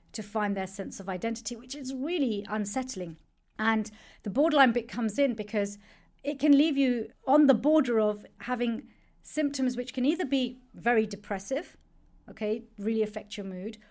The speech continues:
or really affect your perception to a point where you may even become very paranoid. So it doesn't quite give you a psychosis, it doesn't give you a full-blown depression, but you almost feel like, "My gosh, I almost sometimes feel like I've got everything,"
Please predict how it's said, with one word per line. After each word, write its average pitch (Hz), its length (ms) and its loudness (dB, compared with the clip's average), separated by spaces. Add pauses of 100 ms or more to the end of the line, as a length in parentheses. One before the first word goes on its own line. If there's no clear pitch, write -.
or 254 120 -4
really 311 380 4
affect 269 320 -4
your 226 80 -8
perception 220 600 -8
to 214 100 -8
a 208 60 -8
point 208 320 -8
where 208 100 -2
you 220 120 -4
may 233 140 -4
even 196 160 -6
become 196 240 -12
very 180 160 -8
paranoid. 180 600 -12 (500)
So - 160 4
it 254 60 6
doesn't 285 220 2
quite 269 200 2
give 254 140 2
you 254 60 2
a 240 120 -4
psychosis, 226 480 -4
it 175 60 -14
doesn't 226 180 -6
give 202 160 -4
you 208 60 -2
a 202 120 -8
full-blown 208 360 -4
depression, 233 420 -6
but 190 100 -10
you 214 60 -6
almost 220 300 -4
feel 214 100 -4
like, 196 140 -8 (360)
"My 202 120 -2
gosh, 226 260 0
I 214 220 -2
almost 214 340 2
sometimes 226 400 -2
feel 214 140 -2
like 208 120 0
I've 214 120 -2
got 220 160 -2
everything," 220 500 -6